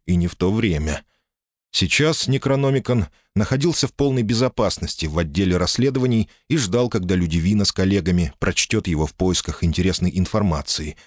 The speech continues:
о методах автора и зацепок, которые помогут его найти.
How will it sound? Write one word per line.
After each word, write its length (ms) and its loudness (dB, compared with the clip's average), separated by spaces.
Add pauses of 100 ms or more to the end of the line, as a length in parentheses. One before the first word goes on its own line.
о 100 0
методах 480 -2
автора 380 -2
и 60 0
зацепок, 600 -2 (180)
которые 300 0
помогут 380 0
его 200 0
найти. 520 -2